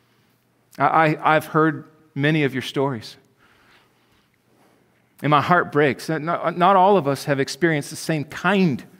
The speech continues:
of pain and hurt and betrayal. But all of us here today can experience the kind of love held out by this Savior,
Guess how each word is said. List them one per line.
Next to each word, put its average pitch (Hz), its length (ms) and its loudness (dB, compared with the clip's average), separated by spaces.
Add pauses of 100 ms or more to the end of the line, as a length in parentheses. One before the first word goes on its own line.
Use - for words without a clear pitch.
(340)
of - 200 -8
pain 101 440 -6
and 117 140 -6
hurt 107 380 -4 (720)
and 113 100 -8
betrayal. 101 460 -2 (2250)
But 135 180 2
all 214 280 6
of 147 100 -2
us 143 200 0
here 160 180 0
today 143 380 -2
can 170 520 -2
experience 120 680 -6
the - 120 -8
kind 147 300 -4
of 131 140 -4
love 110 360 0
held 110 280 -4
out 110 240 0
by 104 160 -2
this 104 140 -6
Savior, 92 500 -10